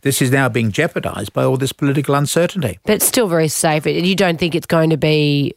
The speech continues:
Speaker 2: um, I don't know, negatively affected for us Australians? Do you think it
Speaker 1: Well,
Speaker 2: would
Speaker 1: you'll end up, no doubt, with the Australian government issuing travel warnings. And that, of course, has to go to every travel agent and every potential tourist who thinks whether or not they want to go there.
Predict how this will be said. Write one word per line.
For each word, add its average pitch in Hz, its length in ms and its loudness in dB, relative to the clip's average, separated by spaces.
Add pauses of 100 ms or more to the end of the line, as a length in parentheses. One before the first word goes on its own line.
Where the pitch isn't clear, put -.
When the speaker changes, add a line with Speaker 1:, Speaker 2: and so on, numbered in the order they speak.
Speaker 2:
um, - 540 -4
I 135 80 -2
don't 123 160 -4
know, 147 200 0 (200)
negatively 170 680 0
affected 180 460 -4
for 185 260 2
us 208 260 0
Australians? 214 600 0
Do 214 80 -2
you 190 60 0
think 196 220 -2
it - 20 -20 (320)
Speaker 1:
Well, 170 160 4
Speaker 2:
would - 20 4
Speaker 1:
you'll 180 180 2
end 208 200 2
up, 143 180 -2
no 160 200 2
doubt, 135 280 0
with 131 80 -4
the 117 60 -4
Australian 165 420 0
government 117 340 -2
issuing 123 440 0
travel 98 300 -2
warnings. - 500 -10 (960)
And 113 140 -2
that, 135 240 0 (340)
of 139 60 -14
course, 123 300 0
has 127 180 0
to - 80 -8
go 120 160 -2
to 110 100 2
every 151 180 0
travel 180 320 0
agent 175 380 -2 (240)
and 127 160 2
every 156 240 2
potential 151 540 -2
tourist 117 500 0
who 120 80 0
thinks 123 380 -4
whether 117 180 0
or 104 60 0
not 107 160 -2
they 107 100 0
want 104 160 2
to 101 60 -2
go 98 180 -2
there. 98 240 -4